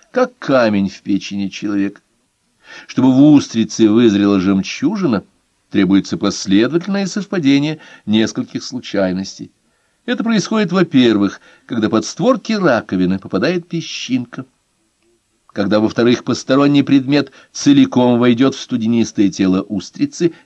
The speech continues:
не поранив ее внутренних органов. И, наконец, в-третьих, когда песчинка затащит с собой внутрь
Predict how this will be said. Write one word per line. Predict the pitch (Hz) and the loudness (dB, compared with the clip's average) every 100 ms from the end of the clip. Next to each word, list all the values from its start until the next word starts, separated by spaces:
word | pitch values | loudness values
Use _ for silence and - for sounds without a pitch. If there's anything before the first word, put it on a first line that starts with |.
| 98 | -2
не | 101 | 0
поранив | 95 104 90 92 95 113 | 2 2 2 0 -2 -2
ее | 113 | -2
внутренних | 92 85 101 113 117 277 | 0 -2 -2 -4 -4 -4
органов. | 196 107 98 - - - - | -2 -2 -2 -6 -20 -16 -2
И, | 113 | 2
наконец, | 104 92 92 82 | 2 2 -2 -2
в-третьих, | - - 113 226 - - 92 _ _ _ _ _ | -10 -6 0 0 0 -8 -14 _ _ _ _ _
когда | - 110 | -4 -2
песчинка | 107 123 113 - - 165 147 107 107 | 2 0 0 -8 -4 0 0 0 -2
затащит | 92 120 117 131 - 117 - | 0 -2 0 -2 -2 -8 -6
с | |
собой | 110 107 110 | 0 2 2
внутрь | 110 131 - | 4 0 0